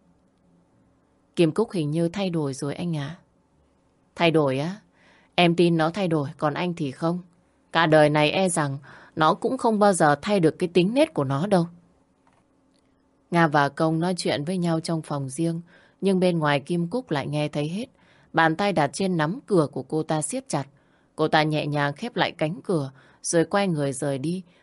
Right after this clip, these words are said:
với biểu cảm vô cùng u ám. Kim Cúc về đến phòng khóa trái cửa, rồi lấy điện thoại ra. "Mày chuẩn bị đến đâu rồi? Ngày mai nó lên chùa đấy. Mày nhất định phải nắm bắt thời cơ,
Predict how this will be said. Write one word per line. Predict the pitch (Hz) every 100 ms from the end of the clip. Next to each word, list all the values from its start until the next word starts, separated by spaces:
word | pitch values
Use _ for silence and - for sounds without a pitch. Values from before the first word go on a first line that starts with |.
| _
với | 143 180
biểu | 202 151
cảm | - 147 131
vô | 135 185 175
cùng | 147 127
u | - 170
ám. | 147 151 147 269 _ _ _ _ _ _ -
Kim | 180
Cúc | 160 233 -
về | 156 139
đến | 143 196
phòng | - 143 131
khóa | - 156
trái | - 220
cửa, | 240 175 135 - _ _ _
rồi | - 160
lấy | 143 143
điện | 190 175 165
thoại | 147 131
ra. | - 151 147 _ _ _ _ _ _ _ _ _ _ _ _ _ _ _ _ _ _ -
"Mày | 160 156
chuẩn | 160 143
bị | 143
đến | 147 180
đâu | 196 156
rồi? | 139 135 _ _ _ _ _
Ngày | 156 151
mai | 160 160
nó | 180
lên | 190 170
chùa | 156 135
đấy. | 139 180 - _ -
Mày | 160 165
nhất | 233
định | 175 165
phải | - 143
nắm | 151 180
bắt | 262 -
thời | 147
cơ, | 135 156